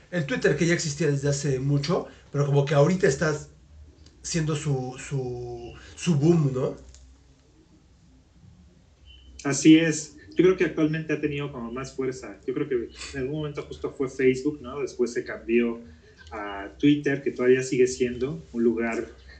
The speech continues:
Speaker 2: para hacer comentarios, para hacer reclamos, para hacer una serie de cosas, ¿no? Actualmente con esto de la pandemia se ha vuelto un gran obituario, no sé si tú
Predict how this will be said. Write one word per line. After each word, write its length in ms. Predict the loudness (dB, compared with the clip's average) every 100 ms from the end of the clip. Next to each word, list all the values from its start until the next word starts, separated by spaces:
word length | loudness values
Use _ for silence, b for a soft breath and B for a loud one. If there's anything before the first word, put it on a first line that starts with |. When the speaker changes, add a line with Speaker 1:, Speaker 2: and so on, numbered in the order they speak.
| -8
Speaker 2:
para 120 | -6
hacer 180 | -2 -2
comentarios, 720 | -2 -6 -6 -4 0 0 0
para 180 | -4 -8
hacer 220 | -4 -4
reclamos, 720 | -4 -4 -4 -4 -4 -6 -8
para 220 | -8 -12 -10
hacer 360 | -4 -2 -2
una 180 | -6 -8
serie 280 | -4 -2 -2
de 100 | -4
cosas, 400 | -6 -4 -6 -6
¿no? 120 | -12
Actualmente 500 | -8 -2 -2 -2 -8
con 100 | -8
esto 140 | -4 -2
de 40 |
la 120 | -2
pandemia 400 | -4 -10 -8 -8
se 140 | -6 -2
ha 20 |
vuelto 240 | -2 -4
un 80 | -10
gran 240 | -10 -12
obituario, 500 | -12 -4 -2 2 0 -2
no 100 | -10
sé 100 | -18
si 140 | -16
tú 260 | -10 -10